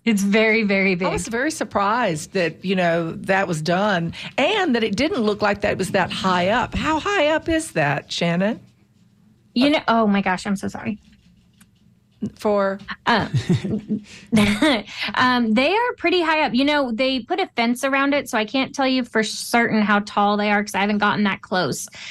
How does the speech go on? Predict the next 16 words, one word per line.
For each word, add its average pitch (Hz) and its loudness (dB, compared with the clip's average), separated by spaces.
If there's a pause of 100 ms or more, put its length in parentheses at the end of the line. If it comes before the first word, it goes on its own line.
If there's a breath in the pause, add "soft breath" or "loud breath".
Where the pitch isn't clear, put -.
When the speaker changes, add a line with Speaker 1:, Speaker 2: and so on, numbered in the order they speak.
(140 loud breath)
Speaker 1:
But 226 4
if 233 0
I 262 2
had 277 2
to 233 2
guess, 196 0
I'd 208 2
say 202 0
they're 202 2
about 190 0
twenty 202 0
feet 247 0
in 277 2
the 285 2
air. 294 2
Speaker 2:
Mm-hmm. 185 -2